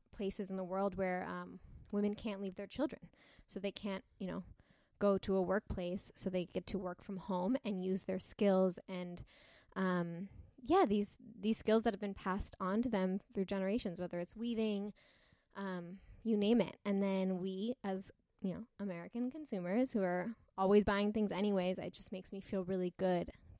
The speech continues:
to know that, um, my money is going to a good place and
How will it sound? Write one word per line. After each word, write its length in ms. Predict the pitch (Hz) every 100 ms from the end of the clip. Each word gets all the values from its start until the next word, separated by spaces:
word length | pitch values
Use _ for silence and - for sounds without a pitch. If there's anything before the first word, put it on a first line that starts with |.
| -
to 60 |
know 200 | 190 180
that, 280 | 175 170 165
um, 380 | - 170 165 180 - - - _ _ _ -
my 100 | 190
money 300 | 190 185 190
is 100 | 185
going 340 | 185 185 185 190
to 120 | 190
a 40 | 180
good 180 | 185
place 560 | - 175 185 302 - - -
and 480 | 196 185 180 180